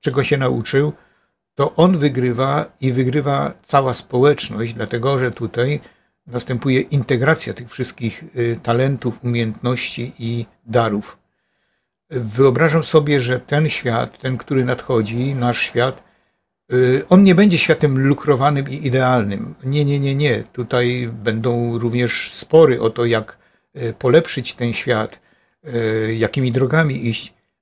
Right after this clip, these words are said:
ale będzie znacznie lepszym światem niż ten, w którym dotychczas żyliśmy. Dlatego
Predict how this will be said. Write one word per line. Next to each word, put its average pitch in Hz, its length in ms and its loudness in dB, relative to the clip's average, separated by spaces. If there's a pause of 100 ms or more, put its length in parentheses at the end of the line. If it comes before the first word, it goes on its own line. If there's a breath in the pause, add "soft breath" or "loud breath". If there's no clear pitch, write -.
ale 135 320 4
będzie 123 340 0
znacznie 139 580 0
lepszym 127 600 0
światem 131 640 -4 (320 soft breath)
niż 123 300 -4
ten, 143 340 -2
w - 80 -20
którym 120 460 -2
dotychczas 123 500 -2
żyliśmy. 117 580 -2 (500)
Dlatego 135 840 0